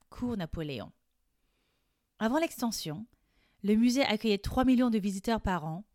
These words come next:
et une fois l'expansion du musée complète, le nouvel objectif était d'atteindre quatre virgule cinq millions de visiteurs.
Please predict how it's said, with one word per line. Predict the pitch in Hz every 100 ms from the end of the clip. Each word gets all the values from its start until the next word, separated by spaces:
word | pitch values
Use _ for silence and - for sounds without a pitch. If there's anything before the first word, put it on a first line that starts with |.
| _ _ _ _
et | - 214
une |
fois | 196 226
l'expansion | 247 - 247 226 269 233
du | 196
musée | 208 226
complète, | 233 190 170 151 - - _ _ _ _ _ _ -
le | 185
nouvel | 226 294
objectif | 269 233 233 - 208 -
était | 190
d'atteindre | 180 208 233 214 170
quatre | - 262 226
virgule | 208 208
cinq | 190 226 202
millions | 202 214 214 220
de | 185
visiteurs. | 165 160 - - 160